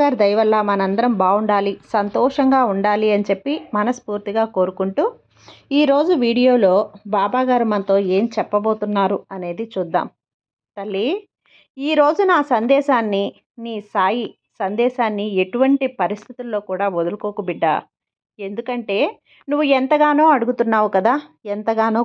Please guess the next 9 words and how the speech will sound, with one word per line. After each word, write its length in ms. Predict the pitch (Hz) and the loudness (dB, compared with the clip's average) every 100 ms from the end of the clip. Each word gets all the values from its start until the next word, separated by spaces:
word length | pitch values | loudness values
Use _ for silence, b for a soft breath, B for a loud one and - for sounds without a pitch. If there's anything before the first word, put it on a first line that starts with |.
| 233 | 0
కోరుకుంటున్నావు, 680 | 196 196 190 185 175 170 - _ _ _ _ 214 | 0 0 -2 -2 0 -2 -4 _ _ _ _ -4
ఎంతగానో 680 | 240 269 294 339 330 277 285 294 | -2 0 0 2 2 4 2 4
తెలుసుకోవాలి 760 | 226 254 - 311 294 285 262 285 - 226 | 2 2 -2 0 2 2 2 2 2 4
అని 140 | 247 214 | 4 4
అనుకుంటున్నావు, 600 | 190 214 196 185 185 165 - _ _ _ _ _ _ _ _ _ _ _ _ _ - | 0 -2 -2 0 0 -2 -8 _ _ _ _ _ _ _ _ _ _ _ _ _ -4
ఎంతగానో 720 | 214 226 247 269 254 233 226 233 - | 0 0 2 2 2 2 2 0 -4
కలలు 300 | 214 208 262 285 | -4 2 2 2
కంటున్నావు. 460 | 233 214 196 190 - - - 226 | 0 0 0 0 0 -8 -12 -4
నీకిష్టమైన 880 | 233 220 202 - - 254 233 247 | -4 -2 -6 -6 -10 -6 -4 -2